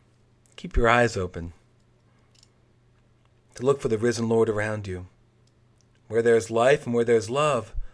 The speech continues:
our Lord is there. Where two or three gather in his name, our Lord is there.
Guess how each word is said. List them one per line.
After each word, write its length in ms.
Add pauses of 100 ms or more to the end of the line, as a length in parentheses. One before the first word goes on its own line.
(140)
our 160
Lord 360
is 280
there. 400 (460)
Where 120
two 180
or 60
three 220
gather 400
in 100
his 180
name, 300
our 140
Lord 440
is 240
there. 380